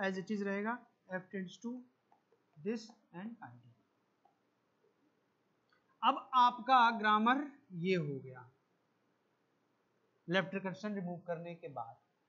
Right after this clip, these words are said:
अब हम क्या करेंगे, हमने पहले भी बताया है कि आप कभी भी फॉलो निकाल लो तो उसके पहले आप कोशिश करो कि first compute कर लो। तो वही चीज है, फर्स्ट हमने प्रीवियस क्लास में बताया था कैसे कंप्यूट करेंगे, देख लेते हैं directly।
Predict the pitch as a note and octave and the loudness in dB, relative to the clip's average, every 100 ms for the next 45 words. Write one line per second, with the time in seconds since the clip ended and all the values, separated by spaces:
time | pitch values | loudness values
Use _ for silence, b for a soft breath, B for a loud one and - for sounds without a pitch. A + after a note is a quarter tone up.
0 | _ - G#3+ B3 C#4 C4+ A#3+ A#3+ B3 B3 | _ -2 2 2 2 4 4 2 -2 0
1 | C4 C#4 C#4 _ _ _ G3 A3 A#3 A3+ | -2 -2 -8 _ _ _ -4 -2 -2 -2
2 | G#3 A#3 A3+ A3+ A#3 A#3 A#3 A#3 A3+ B3+ | 0 0 0 -2 0 4 6 6 2 -4
3 | B3+ _ _ _ G#3+ A3 G#3+ - G3+ A3+ | -8 _ _ _ 2 4 4 2 -4 -4
4 | A#3+ A#3+ A3 G#3+ A3+ A3+ A3+ A3+ B3 A#3+ | -4 2 4 6 4 2 0 0 -2 -4
5 | G3+ - - G3+ G#3+ G#3+ G#3+ G#3 F#3+ - | -8 -8 -4 -4 0 2 2 -2 -10 -10
6 | G3+ - G#3 G#3 G#3 - F#3 - E3+ D#3 | -18 -8 -8 -8 -8 -2 -2 -4 -12 -12
7 | E3 C#3 - B2+ - _ _ _ _ _ | -12 -14 -16 -20 -20 _ _ _ _ _
8 | _ _ G#3 G#3 G#3+ C#4+ C4+ C#4 B3 B3+ | _ _ 0 4 6 4 4 0 2 0
9 | C#4+ - - _ _ _ _ _ _ _ | -2 -6 -20 _ _ _ _ _ _ _
10 | _ _ _ A#3 B3+ B3+ A3 A#3+ C4 B3+ | _ _ _ 6 6 6 -4 -2 -2 -2
11 | B3 - _ _ A3+ A#3 A#3+ B3+ - A#3 | -6 -14 _ _ -4 -2 0 -4 0 2
12 | A3+ A#3 A3 A3 A3 B3 A#3 A#3 A3+ A3 | 2 0 -4 0 4 4 2 -4 -4 -4
13 | A#3 A3+ A#3 A3 A3+ A3 A3+ A3 G#3 A3 | -4 -4 -4 -2 0 0 0 0 0 0
14 | A3 G#3+ A3+ A3 A#3+ F3+ F#3+ F#3 G#3 A#3 | -4 -6 -4 -8 -6 -4 -4 -4 -6 -8